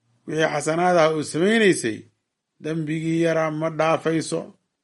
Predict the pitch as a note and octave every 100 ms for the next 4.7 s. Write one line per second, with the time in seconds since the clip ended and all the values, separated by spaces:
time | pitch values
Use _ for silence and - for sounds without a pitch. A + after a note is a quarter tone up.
0 | _ _ D#3 D#3+ D3+ E3+ D#3+ E3+ D#3+ E3
1 | E3 D#3+ D3+ C#3+ - D#3+ D#3+ D#3+ D3+ C#3+
2 | C3+ C#3 A#2 G#2+ C#3 C#3+ E3+ E3 E3 D#3+
3 | F3+ E3 C#3 B2+ D#3 D3+ D#3+ E3+ D#3 D#3+
4 | D#3+ D#3+ D#3+ E3 E3 E3+